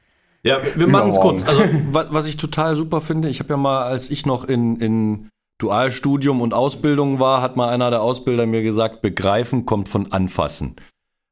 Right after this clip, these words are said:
Speaker 1: Äh, so digital wie auch immer wir uns bewegen, manchmal sind die physischen Dinge genauso wichtig.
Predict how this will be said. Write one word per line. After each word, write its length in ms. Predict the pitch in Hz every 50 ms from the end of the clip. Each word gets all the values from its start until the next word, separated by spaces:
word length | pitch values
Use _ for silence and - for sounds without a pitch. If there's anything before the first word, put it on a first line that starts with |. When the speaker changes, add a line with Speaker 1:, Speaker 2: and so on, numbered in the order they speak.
| _ -
Speaker 1:
Äh, 200 | - 90 95 90 98
so 120 | 101 110
digital 580 | 110 131 131 131 123 - 113 123 139 151 151 139
wie 100 | 139 139
auch 140 | 135 131 143
immer 260 | 165 156 147 139 131
wir 140 | 139 139 135
uns 180 | 131 127 -
bewegen, 880 | - 127 117 120 139 160 151 123 117 131 147 156 143 123 127 120 113 117
manchmal 320 | 127 127 135 139 135 131
sind 160 | 123 135 135
die 80 | 135 120
physischen 640 | 127 - - 185 190 151 147 139 - 139 127 117
Dinge 260 | 110 127 131 139 135 127
genauso 520 | 135 131 127 139 147 151 123 107 98 87
wichtig. 500 | 92 104 104 104 107 143 156 160 156 151